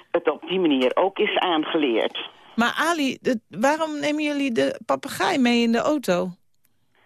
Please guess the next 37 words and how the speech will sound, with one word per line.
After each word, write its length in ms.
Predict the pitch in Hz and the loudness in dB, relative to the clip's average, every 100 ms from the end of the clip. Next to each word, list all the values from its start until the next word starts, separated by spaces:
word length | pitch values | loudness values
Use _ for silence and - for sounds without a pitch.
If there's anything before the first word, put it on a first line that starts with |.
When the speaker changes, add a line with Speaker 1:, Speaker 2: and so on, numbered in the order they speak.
| _ _ _ _ _ _ _ | _ _ _ _ _ _ _
Speaker 1:
Omdat 760 | - 208 196 185 175 156 151 135 | -2 2 2 2 0 0 -2 -4
hij, 540 | - 170 151 147 143 127 | -4 0 2 2 2 2
eh, 220 | 120 110 | 2 0
altijd 580 | - 151 139 139 113 120 | -2 -4 -2 -2 -2 -4
vrij 380 | - 180 196 214 151 | -4 -2 0 2 0
is. 140 | 123 - | -2 -6
Dus 140 | 147 | -4
als 220 | 143 139 | -2 -2
wij 220 | - 131 - | -2 0 0
uitgaan, 680 | 147 190 - 135 104 123 | 0 -2 -4 -4 -2 -4
dan 100 | 135 | -4
nemen 280 | 135 127 123 | -4 -6 -8
we 60 | - | -10
de 120 | - | -4
Speaker 2:
Gaat 180 | 277 277 | -2 0
hij 80 | 302 | 2
Speaker 1:
papegaai 240 | 262 185 | 2 2
Speaker 2:
mee? 80 | 170 | -2
Speaker 1:
ook 60 | 180 | -4
mee. 280 | 131 - - | -8 -12 -10
Speaker 2:
Echt 180 | - - | -6 -2
waar? 420 | 370 320 539 539 - _ _ _ _ _ | 0 0 0 -2 -4 _ _ _ _ _
Speaker 1:
Ja. 280 | 226 262 175 - - - - | 0 0 0 -4 -10 -14 -6
Speaker 2:
Hoe 260 | 285 320 | 0 2
lang 240 | 330 339 349 | 2 0 -2
doet 140 | 349 | -2
hij 100 | 302 | 0
dat 200 | 202 202 | -2 0
al? 340 | 196 190 226 - _ _ _ _ _ _ _ - - - _ _ - | 0 0 -2 -8 _ _ _ _ _ _ _ -20 -20 -20 _ _ -2
Speaker 1:
Eh, 800 | 190 165 160 156 156 156 160 165 | 0 0 0 0 0 0 0 -2
dat 220 | 143 185 147 | -2 -2 -2
doet 180 | 240 | -4
hij 200 | - 208 | -2 0
al, 400 | 180 160 165 165 | 0 0 0 2
eh, 280 | 170 165 170 | 2 0 -2
vijfendertig 640 | 175 220 247 254 220 202 | -2 -2 0 0 0 -2
jaar. 440 | - 127 - 143 | -2 0 0 -2